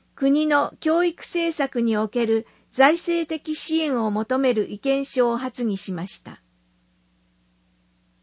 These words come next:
県土整備委員会、企業局関係では、小水力発電をはじめとする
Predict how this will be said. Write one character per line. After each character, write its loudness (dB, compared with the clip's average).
県 0
土 4
整 0
備 -2
委 -2
員 -2
会、 -8
企 0
業 4
局 -6
関 0
係 4
で 0
は、 -4
小 2
水 0
力 0
発 -4
電 2
を -2
は -4
じ -4
め 0
と 0
す -6
る 0